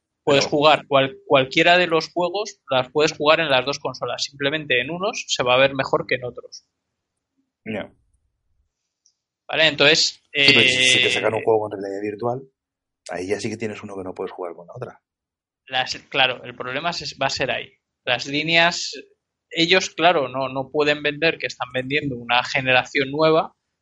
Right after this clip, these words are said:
Speaker 1: porque la, la gente está diciendo, "Oye, que, que, que leches, o sea, que
Speaker 2: Que hace dos
Speaker 1: todavía
Speaker 2: años que
Speaker 1: estoy
Speaker 2: sacaste.
Speaker 1: esperando a sacarle rentabilidad a esta".
Speaker 2: Es más,
Speaker 1: Entonces,
Speaker 2: todavía
Speaker 1: claro.
Speaker 2: la estoy terminando de pagar, seguro, en muchos casos.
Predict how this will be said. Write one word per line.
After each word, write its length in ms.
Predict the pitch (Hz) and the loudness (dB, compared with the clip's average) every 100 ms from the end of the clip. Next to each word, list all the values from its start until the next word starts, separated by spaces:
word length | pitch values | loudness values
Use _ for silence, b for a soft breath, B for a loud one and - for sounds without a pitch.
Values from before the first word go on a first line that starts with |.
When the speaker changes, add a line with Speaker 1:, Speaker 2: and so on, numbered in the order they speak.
| - | -6
Speaker 1:
porque 340 | 131 - 127 | -6 0 0
la, 380 | 113 113 110 107 113 | 2 2 2 -2 -2
la 120 | 113 | -4
gente 320 | - 131 127 | -4 -6 -2
está 160 | 135 139 | 0 0
diciendo, 340 | 131 127 117 | 0 -4 -8
"Oye, 220 | 117 135 120 | -2 0 0
que, 160 | 113 117 110 _ | -4 -14 -18 _
que, 180 | - - | -18 -14
que 140 | - 120 | -6 -4
leches, 340 | 135 - 131 | -2 -4 -4
o 60 | 123 | -6
sea, 240 | 123 - - | -6 -4 -4
que 220 | 120 - - _ - | -6 -8 -16 _ -16
Speaker 2:
Que 100 | - | -8
hace 100 | 101 | -4
dos 100 | 98 | 0
Speaker 1:
todavía 220 | 117 117 | 0 2
Speaker 2:
años 80 | 127 | 2
que 80 | 127 | 0
Speaker 1:
estoy 260 | 107 160 | 0 0
Speaker 2:
sacaste. 260 | 151 143 151 | 2 0 0
Speaker 1:
esperando 560 | 147 - 147 147 143 143 | -2 4 6 6 6 2
a 60 | |
sacarle 460 | 139 139 135 127 123 | 2 0 0 -2 -2
rentabilidad 680 | 123 120 117 120 120 120 120 120 | -6 -8 -10 -10 -8 -6 -4 -2
a 40 | 127 | -2
esta". 240 | - 123 - | -2 -8 -6
Speaker 2:
Es 120 | - | -4
más, 240 | 113 110 - | -4 -4 -6
Speaker 1:
Entonces, 140 | _ | _
Speaker 2:
todavía 240 | 127 92 101 | -6 -2 0
Speaker 1:
claro. 220 | 120 110 | 0 2
Speaker 2:
la 60 | 95 | -2
estoy 180 | - 104 | -2 -6
terminando 340 | 110 104 107 | -4 -2 -4
de 60 | 95 | -6
pagar, 260 | 85 107 - | -8 -10 -12
seguro, 320 | - 92 85 | -12 -12 -12
en 60 | 85 | -14
muchos 220 | 95 90 | -18 -16
casos. 280 | 92 110 - | -16 -18 -10